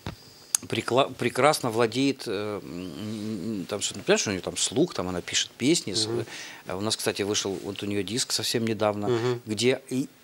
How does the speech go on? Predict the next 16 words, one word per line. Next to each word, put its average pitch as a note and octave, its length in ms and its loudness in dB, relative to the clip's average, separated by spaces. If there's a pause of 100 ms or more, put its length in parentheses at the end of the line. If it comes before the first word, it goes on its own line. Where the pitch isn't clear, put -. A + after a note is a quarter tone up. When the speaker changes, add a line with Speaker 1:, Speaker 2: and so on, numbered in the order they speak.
(240)
Speaker 1:
и A#2+ 240 2
тексты C3 600 2 (100)
тоже A#2+ 380 2
и, G#2+ 420 -6
и A2+ 60 -6
ее. G#2+ 400 -2 (120)
Speaker 2:
Мгм. A2+ 440 2
Speaker 1:
Такой G2+ 180 0
первый C#3+ 340 4
совсем C3+ 600 6
авторский - 600 0
уже. - 200 -12 (220)
Speaker 2:
То A2 100 -10
есть A2+ 100 -2
он D3 60 8
теперь - 0 -